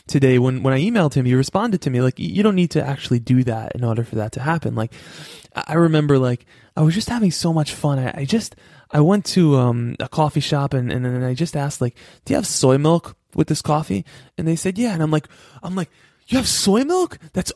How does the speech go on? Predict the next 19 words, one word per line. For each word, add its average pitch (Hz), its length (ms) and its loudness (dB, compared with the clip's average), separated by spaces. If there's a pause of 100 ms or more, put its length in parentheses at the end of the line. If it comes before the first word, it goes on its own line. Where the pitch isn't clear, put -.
(240)
awesome. 156 560 0 (160)
Thank 190 440 -2
you 151 60 -2
so 180 320 0
much 165 220 0
for 156 100 -6
the 135 80 -2
soy 151 340 2
milk. 131 320 -2
Wow, 139 640 -2
how - 200 -6
cool. 196 460 0
Do - 100 -6
you 262 100 2
always 190 360 2
have 262 180 0
soy 254 300 -2
milk? 285 300 -4
Like, 147 140 -8